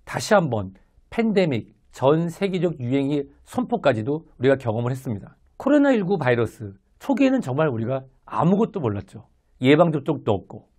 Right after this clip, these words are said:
치료제도 없고 과연 얼마만큼 전파가 되는지,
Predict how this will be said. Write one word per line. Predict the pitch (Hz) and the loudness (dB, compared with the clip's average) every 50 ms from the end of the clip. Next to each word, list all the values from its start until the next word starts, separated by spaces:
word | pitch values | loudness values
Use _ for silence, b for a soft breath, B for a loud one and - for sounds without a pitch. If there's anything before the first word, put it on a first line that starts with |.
| _ _ _ _ | _ _ _ _
치료제도 | - - - 196 220 208 165 190 165 135 151 | -10 -6 -2 0 0 2 2 2 2 2 -2
없고 | 104 90 - - 127 123 - _ _ _ _ _ _ _ | -2 -2 -6 -12 -16 -18 -18 _ _ _ _ _ _ _
과연 | - - 127 139 165 165 143 113 - - _ - | 2 6 6 8 8 6 4 0 -6 -12 _ 2
얼마만큼 | 127 139 160 180 214 202 190 190 185 185 - 170 156 | 6 6 6 6 6 4 4 2 0 -2 -2 -6 -6
전파가 | - - 143 143 143 160 151 151 | -4 -4 -6 0 0 0 0 0
되는지, | - 127 117 110 104 90 92 98 - | 0 0 0 0 -2 -4 -6 -12 -16